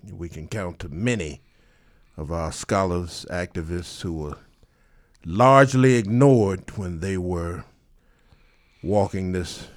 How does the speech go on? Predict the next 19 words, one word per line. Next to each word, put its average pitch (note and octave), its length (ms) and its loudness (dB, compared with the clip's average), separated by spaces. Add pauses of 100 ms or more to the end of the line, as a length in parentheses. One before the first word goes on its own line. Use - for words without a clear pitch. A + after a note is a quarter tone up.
(200)
planet. A#2 460 -2 (1200)
Sadly, E2+ 560 -6
in D#2 140 -10
death, F2+ 320 -8
they D2 180 -14
have C#2+ 320 -18 (880)
become D#2+ 360 -6
some F2 220 -6
of D#2 60 -6
the D#2 60 -6
makers D#2+ 500 -6
of C#2+ 380 -12 (1300)
the C#2 120 -10
modern D#2+ 480 -4
mind. A#1+ 600 -10 (1500)
Rest D2 260 -10
in B1+ 140 -14
power. C2 380 -12 (1900)
Yeah. - 200 -18